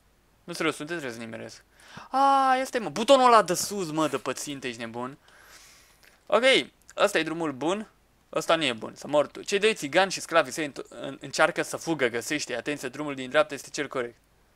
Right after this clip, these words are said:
Da, bine, drumul din dreapta, dacă el zice așa.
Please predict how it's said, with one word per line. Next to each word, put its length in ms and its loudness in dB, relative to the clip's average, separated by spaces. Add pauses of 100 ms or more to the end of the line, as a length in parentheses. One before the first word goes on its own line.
(2500)
Da, 120 2
bine, 200 2
drumul 220 -4
din 120 -2
dreapta, 300 -2
dacă 200 -2
el 100 0
zice 220 -10
așa. 280 -4